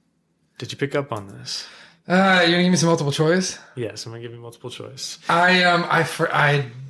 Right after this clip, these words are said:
Speaker 2: forget. You're talking about the, um, the soap business?
Speaker 1: Yes. You remember the
Speaker 2: Yeah.
Speaker 1: soap business he had?
Speaker 2: Yeah.
Speaker 1: Okay, so <clears throat> you have to get four or five of these. Let's see if, uh, I have three answer choices here for you. Let's see if you get this first question.
Speaker 2: Let's see.
Speaker 1: The answer choices are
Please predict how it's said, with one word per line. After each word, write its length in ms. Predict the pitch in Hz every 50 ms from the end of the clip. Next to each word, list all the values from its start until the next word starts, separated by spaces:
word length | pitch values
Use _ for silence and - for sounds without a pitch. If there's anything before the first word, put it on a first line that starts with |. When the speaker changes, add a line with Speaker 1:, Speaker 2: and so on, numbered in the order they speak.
| -
Speaker 2:
forget. 580 | - - - 156 151 120 110 127 139 135 139 139
You're 100 | 135 147
talking 260 | - 156 151 151 151
about 220 | 147 143 139 135 -
the, 220 | 143 135 131 123
um, 480 | 120 117 113 113 113 110 107 107 107 101
the 80 | 113 107
soap 300 | - - 123 127 - 143
business? 540 | 165 165 151 180 180 180 180 175 - - - - _ - -
Speaker 1:
Yes. 640 | 165 151 139 131 120 - - - - - - - 110 113
You 80 | 151
remember 240 | 139 143 147 151 151
the 40 | 143
Speaker 2:
Yeah. 40 | -
Speaker 1:
soap 160 | 165 160 151
business 320 | 147 165 147 156 165 147 139
he 100 | 165 160
had? 320 | 165 165 165 170 170 151 139 - - - 127
Speaker 2:
Yeah. 280 | 123 123 110 101 - 131 135
Speaker 1:
Okay, 160 | 131 131 117
so 500 | 110 - - 135 127 123 123 123 127 - _ _
<clears throat> 60 | - 147 143 131 120 113 110 107
you 100 | 117 143
have 100 | 156 156
to 60 | 156
get 140 | 160 160 151
four 180 | - 180 185 180
or 40 |
five 280 | 170 175 180 175 170 156
of 60 | 139
these. 260 | 120 120 113 107 -
Let's 120 | - 120 -
see 160 | - 139 135
if, 180 | 127 - - -
uh, 220 | - 127 117 117
I 60 | 117 117
have 180 | 131 131 -
three 340 | - - 147 160 160 156 147
answer 220 | 147 147 147 135
choices 380 | 120 - 120 107 104 104 107 -
here 120 | - 104
for 240 | 95 - 104 104 104
you. 120 | 104 104 104
Let's 160 | 110 104 -
see 140 | - 135 127
if 120 | 123 -
you 120 | 135 127 120
get 460 | 113 107 - 131 135 135 131 - - - - 139
this 200 | - 120 110 -
first 340 | - - 117 107 - - -
question. 440 | - - 127 139 151 - - - 127
Speaker 2:
Let's 120 | 123 123
see. 240 | 131 151 175 147 101 90 85 82 - - -
Speaker 1:
The 140 | 147 151 175
answer 160 | 190 185 -
choices 360 | - 175 160 139 151 147 135
are 400 | 131 117 120 120 120 117 117 113